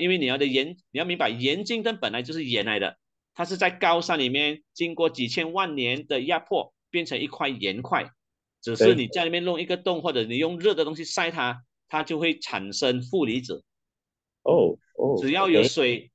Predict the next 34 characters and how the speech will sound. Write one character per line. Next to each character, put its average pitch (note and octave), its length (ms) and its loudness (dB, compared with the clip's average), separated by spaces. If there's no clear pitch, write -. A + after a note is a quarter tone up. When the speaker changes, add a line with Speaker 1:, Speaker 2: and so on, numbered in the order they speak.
Speaker 1:
只 C#3+ 120 -4
要 F3 140 4
水 A#2+ 200 -2
经 F3 160 -6
过 F#3 100 -2
热 F3+ 120 2
能， D#3+ 300 -4
一 F#3+ 80 -6
摩 D#3 240 0
擦 F3 180 0
那 E3 100 -4
个 D#3+ 120 -2
盐， C3+ 320 2
它 - 80 -4
就 C#3+ 100 -4
变 D3+ 240 -2
成 C3+ 340 -6
负 D#3 120 -2
离 C3 100 2
子 B2 120 -4
了 F2+ 120 0
的。 F#2 140 -2
你 B2 100 -2
不 F#3 120 2
相 A3 200 0
信 G#3+ 160 0
那 G3+ 140 2
个 F#3+ 140 2
我 A#2+ 120 -2
讲 C3+ 200 -4
法 B2+ 120 2
呢， B2+ 140 -2
就 C#3+ 100 -2
是 B2 280 -2